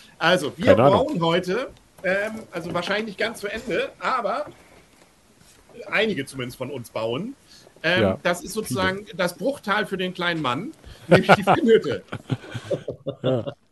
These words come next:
Speaker 2: das ist, war sehr schön, das Bruchtal für den kleinen Mann. Ja, die bauen wir heute.
Speaker 1: Ja,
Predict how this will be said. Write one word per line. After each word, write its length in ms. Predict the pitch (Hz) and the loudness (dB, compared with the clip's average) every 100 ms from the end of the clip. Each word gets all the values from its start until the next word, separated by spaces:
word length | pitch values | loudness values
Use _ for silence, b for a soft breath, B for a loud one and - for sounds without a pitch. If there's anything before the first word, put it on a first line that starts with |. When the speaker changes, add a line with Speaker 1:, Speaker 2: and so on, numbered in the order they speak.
| _ - | _ 2
Speaker 2:
das 280 | 123 123 - | 8 8 6
ist, 120 | 135 | 10
war 180 | 139 131 | 12 12
sehr 200 | 120 123 | 12 10
schön, 160 | - | 8
das 160 | 104 101 | 2 2
Bruchtal 540 | - 120 127 - 120 | 4 4 6 4 2
für 140 | 110 113 | 4 0
den 200 | 107 104 | -2 -6
kleinen 480 | - 107 120 127 117 | 0 2 4 2 -2
Mann. 160 | 85 90 | -6 0
Ja, 180 | 131 143 | 2 4
die 100 | 156 | 6
bauen 180 | 175 151 | 6 6
wir 80 | 85 | 4
heute. 180 | 76 - - - b b b b | 2 -8 -18 -20 b b b b
Speaker 1:
Ja, 140 | 208 | -8